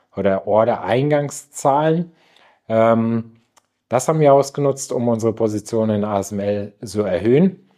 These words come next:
Meta kam mit starken Zahlen, auf die werden wir gleich eingehen. Dann kam Microsoft eigentlich mit guten Zahlen, aber sie waren nicht gut genug, deswegen hat die Aktie ein bisschen verloren. Und, ähm, gestern, ähm, vor Nachmittag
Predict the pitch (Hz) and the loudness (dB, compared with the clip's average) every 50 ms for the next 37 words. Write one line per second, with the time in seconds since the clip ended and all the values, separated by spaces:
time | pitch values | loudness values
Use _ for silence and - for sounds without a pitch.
0 | _ _ _ 104 104 117 127 139 - 180 156 143 - - - 143 143 143 139 - | _ _ _ -4 0 2 2 2 4 2 2 2 -2 -4 -2 -2 -2 -2 -4 -6
1 | - - - 117 123 127 - - 143 131 - - - 131 131 135 139 139 139 135 | -6 -4 -2 -2 -2 -2 -4 -6 -10 -10 -6 -2 0 2 2 2 2 0 -2 -4
2 | 123 110 104 - - 113 110 104 110 107 104 98 98 - 101 95 98 113 120 - | -8 -10 -14 -14 -10 -6 -2 0 0 0 0 -2 -4 -4 -4 -4 -2 -4 -4 -6
3 | - 135 123 131 131 127 127 135 139 139 135 - - _ _ _ _ _ _ _ | -8 -8 -8 -6 -4 -2 -2 -2 -2 -4 -8 -14 -20 _ _ _ _ _ _ _
4 | _ _ - 113 110 110 - 123 127 117 110 120 131 - - 156 147 147 160 160 | _ _ -2 0 0 0 0 0 2 2 2 2 2 2 2 2 4 6 4 4
5 | 156 - - - - _ _ _ _ _ _ _ _ _ - 131 143 156 165 139 | 4 0 -6 -20 -20 _ _ _ _ _ _ _ _ _ 0 2 4 4 2 0
6 | - - 120 - - 147 151 160 - - 214 196 - 190 185 185 196 208 214 208 | -4 -6 -8 -6 -4 -4 -4 -2 -4 -6 -8 -4 0 0 2 2 2 2 0 -2
7 | - _ _ _ _ _ - 117 110 113 110 107 117 107 110 110 110 - - 127 | -6 _ _ _ _ _ 0 0 0 2 2 2 2 2 2 0 -4 -6 -4 -4
8 | 120 117 - - 110 113 127 151 156 - - 120 113 - - 120 113 107 110 110 | -4 -4 -4 -6 -2 -2 -2 -2 -2 -2 -2 -4 -4 -2 -2 -2 -2 0 -2 -2
9 | 110 - 104 104 104 - - - 110 101 101 107 101 - - 104 92 - 98 104 | -2 -2 -2 -2 -2 -4 -6 -6 -6 -4 -2 -4 -4 -6 -8 -10 -8 -4 0 2
10 | 110 120 135 156 196 208 - - _ _ _ _ _ _ _ _ _ _ _ _ | 2 4 4 4 2 0 -2 -8 _ _ _ _ _ _ _ _ _ _ _ _
11 | _ - 120 117 117 117 120 120 113 - 117 107 107 107 107 98 - 110 - - | _ -2 0 2 2 2 0 -2 0 2 2 2 2 2 0 -4 -4 -6 -4 -2
12 | - 120 107 107 107 98 - _ _ _ _ _ _ _ - 113 110 107 104 104 | 0 0 0 0 -2 -6 -8 _ _ _ _ _ _ _ -10 -6 -4 -2 -2 -2
13 | 104 104 101 95 92 - - - _ _ _ _ - 101 104 117 123 120 113 120 | -4 -4 -6 -8 -12 -16 -20 -20 _ _ _ _ 4 4 4 4 2 2 0 0
14 | 123 - 143 131 - 123 - - | 0 0 0 2 2 2 2 0